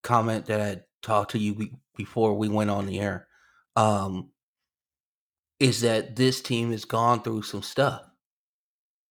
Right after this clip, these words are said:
You've seen the Lakers struggle. And as a N B A fan,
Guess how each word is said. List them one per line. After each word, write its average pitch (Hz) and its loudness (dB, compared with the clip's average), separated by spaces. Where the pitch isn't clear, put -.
You've 135 -2
seen 160 2
the 147 4
Lakers 127 2
struggle. 95 -6
And 123 4
as 127 2
a 117 -4
N 143 2
B 135 2
A 123 4
fan, 110 -2